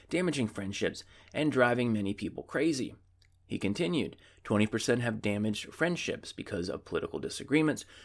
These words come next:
one in five report fatigue, and it's a small portion, but four percent of the people in our sample said that they've had suicidal thoughts because of politics.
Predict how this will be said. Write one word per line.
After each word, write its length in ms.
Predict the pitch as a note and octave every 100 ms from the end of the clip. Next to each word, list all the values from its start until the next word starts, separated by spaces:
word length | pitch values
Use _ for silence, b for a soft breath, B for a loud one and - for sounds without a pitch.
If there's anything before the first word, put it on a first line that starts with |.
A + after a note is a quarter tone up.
| B
one 180 | A2 A2+
in 80 |
five 320 | G#2+ A2 G#2 F#2+
report 360 | F2+ F#2+ -
fatigue, 500 | - - E3+ D#3+ - B B B B
and 220 | - D#3+
it's 120 | C#3+ B2+
a 40 |
small 540 | - A2 G2+ G2 G2+ -
portion, 500 | C3+ D3 - B2+ A2
but 220 | G2 -
four 140 | - G3+
percent 280 | B2+ - G#2+
of 60 |
the 60 | G2
people 340 | G#2 - F#2
in 80 | F#2
our 120 | F2
sample 500 | - A#2 A2+ A2 G#2+ B B B
said 240 | - A#2+
that 180 | D2 -
they've 200 | A#2+ A2
had 140 | G#2
suicidal 560 | - G2+ F#2+ - A#2 E2+
thoughts 380 | - D3 A2+ -
because 280 | - G#2
of 100 | G#2
politics. 600 | - D3 F#2+ - - -